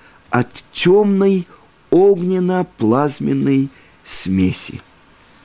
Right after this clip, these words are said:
Такое научное объяснение, пшат, первых строк Пятикнижия, которые дают современные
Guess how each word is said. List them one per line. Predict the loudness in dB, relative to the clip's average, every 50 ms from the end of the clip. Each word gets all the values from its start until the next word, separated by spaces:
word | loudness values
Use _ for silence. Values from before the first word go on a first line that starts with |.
| -20 -20 -20 -20 -20 _ _ _ _ _ _ _ _ _ _ _ _ _ _ _ _ _ -20 -20 _ _ _ _ _ _ _ _ _ _ _ _ _ -20 -10 -4
Такое | -4 -4 -2 0 0 0 0 0 -2 -6 -12 -18 -20 -8 -4
научное | 0 2 2 4 2 2 2 0 0 0 0 0 -2 -4 -8 -16 -20 -20 -20 -20 -20 -16 -6 -2
объяснение, | -2 0 2 2 2 2 2 0 0 0 2 2 2 2 4 2 2 0 0 -4 -10 _ _ _ _ _ _ _ _ _ _ _
пшат, | -4 -2 -2 0 0 0 -2 -2 -6 -10 -16 -20 _ _ _ _ _ _ _ _ _ _ _ _ _ _ _ _ _ _ _ _ _ _ _ _ _ _ _ _ _ _ _ _ _ _ -4 0
первых | 2 2 2 2 0 0 -2 -2 -4 -12 -20 _ _ _ _ _ -10
строк | -8 -8 -6 -2 0 2 2 2 2 0 -4 -6
Пятикнижия, | -4 -4 -2 -2 -4 -4 -4 -4 -2 -2 -2 -2 -4 -6 -10 -12 -14 _ _ -20 -20 -20 _ _ _ _ _ _ _ _ _ _ _ _ _ _ _ -4
которые | -4 -2 0 2 2 2 4 2 2 2 0 -2 -6 _ _ _ _ _ _ _
дают | -4 0 0 2 2 4 4 2 2 0 -2 -8 -12
современные | -8 -4 -2 0 0 0 2 2 2 2 2 2 2 2 2 0 -2 -4